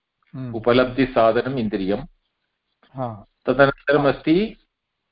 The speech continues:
Speaker 2: अ, प्रति, प्रति आत्मनियतत्वात् अनन्तत्वम् इति अन्यस्य अस्ति, परमाणुरूपम् अपि अस्ति, नित्यम् अपि अस्ति।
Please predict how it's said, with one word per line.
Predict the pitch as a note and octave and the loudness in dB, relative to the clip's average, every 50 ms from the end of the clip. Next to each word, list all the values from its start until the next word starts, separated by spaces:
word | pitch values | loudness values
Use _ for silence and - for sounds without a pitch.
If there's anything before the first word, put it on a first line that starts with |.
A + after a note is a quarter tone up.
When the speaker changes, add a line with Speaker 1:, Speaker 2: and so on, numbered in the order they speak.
| _ _ _ _ _ _ _ _ _ _ _ _ _ - | _ _ _ _ _ _ _ _ _ _ _ _ _ -10
Speaker 2:
अ, | - - F2+ G#2+ G#2+ G#2 G#2 G#2 G2 G#2 | -2 0 2 4 6 6 6 6 4 2
प्रति, | G#2+ - - A#2+ A#2+ - - C3 | 0 -2 -4 -6 -6 -6 -10 -6
प्रति | - C3+ C3 C3 C3 D3+ D3+ | -2 0 0 0 0 0 2
आत्मनियतत्वात् | C#3+ C#3+ C#3+ - - D#3 D3+ C#3 C3+ C3+ C3+ B2+ C3+ C3 - _ - D3 D3+ D#3 | 2 2 0 -2 -4 -6 -6 -4 -4 -4 -4 -2 -4 -6 -6 _ -4 -4 0 2
अनन्तत्वम् | D3+ A#2 A2+ B2+ C3+ C3+ C#3 D3 C#3+ - _ D3+ D3 C#3+ C3+ | 2 2 2 2 0 0 0 0 -2 -2 _ -6 -4 -4 -4
इति | C3 B2+ B2 A#2+ | -4 -2 0 0
अन्यस्य | A2+ G#2 G2 G#2 G#2+ G#2+ G#2 - _ G#2+ A2 | 0 0 -2 -4 -4 -6 -6 -6 _ -4 -2
अस्ति, | A2 - - B2 B2+ | -2 -2 -4 -4 -4
परमाणुरूपम् | C3 B2+ A2 A2 A#2+ B2+ C3+ C#3+ C#3+ D3 D3 D3 D3 - B2+ C3 C3 B2+ C3+ C#3 C#3 C#3+ C#3 | 0 2 4 4 4 4 2 2 2 0 0 -2 -4 -4 -4 -2 -2 0 2 0 0 2 0
अपि | C3 B2 B2+ B2+ A#2+ | -2 -2 0 0 -2
अस्ति, | G#2 - - - A#2 B2 C#3 | -2 -2 -4 -6 -6 -6 -4
नित्यम् | C3+ A2 G#2 - - - C#3 C#3+ C3+ | -2 -2 -4 -4 -2 -2 0 0 2
अपि | B2+ A#2 A#2 G#2 | 0 0 0 -2
अस्ति। | E2+ - - _ _ | -2 -2 -4 _ _